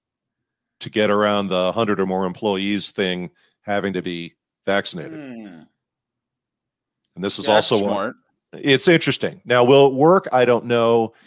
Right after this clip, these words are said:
Speaker 1: Is
Speaker 2: Uh,
Speaker 1: it
Speaker 2: no.
Speaker 1: effective? I don't know.
Speaker 2: I mean,
Speaker 1: But
Speaker 2: you could
Speaker 1: it's
Speaker 2: also, can you, can, you could, uh, you could also make him a ten ninety-nine contractor.
Speaker 1: Yes, there, there are things you can do.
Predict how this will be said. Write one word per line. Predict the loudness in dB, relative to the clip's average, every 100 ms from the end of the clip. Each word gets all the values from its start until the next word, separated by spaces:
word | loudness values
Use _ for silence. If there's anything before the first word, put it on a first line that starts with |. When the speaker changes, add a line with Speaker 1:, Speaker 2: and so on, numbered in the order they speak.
| -4
Speaker 1:
Is | -2 -2
Speaker 2:
Uh, |
Speaker 1:
it | -2
Speaker 2:
no. | -2
Speaker 1:
effective? | -4 -4 -4
I | -2 -2
don't | -2
know. | -2 -4 -4 -8 _ -2
Speaker 2:
I | 2
mean, |
Speaker 1:
But | 4
Speaker 2:
you | 6
could | 6
Speaker 1:
it's |
Speaker 2:
also, | 6 6 0
can | 0 -2 -2
you, | -4
can, | -6
you | -6
could, | -2 0
uh, | 0 -2
you | -6 -2
could | 0
also | 0
make | -2 -4
him | -6
a |
ten | -4 -4
ninety-nine | -2 -4 -6
contractor. | -6 -8 -6 -8 -10 -14 -20 _ _ -20 -20 -20
Speaker 1:
Yes, | -4 -2 -2 -4 -10 _ _ _ _ -6
there, | -2 -2
there | -2 0 0
are |
things | 0 -2 -4 -4
you | -6
can | -6 -4
do. | -6 -6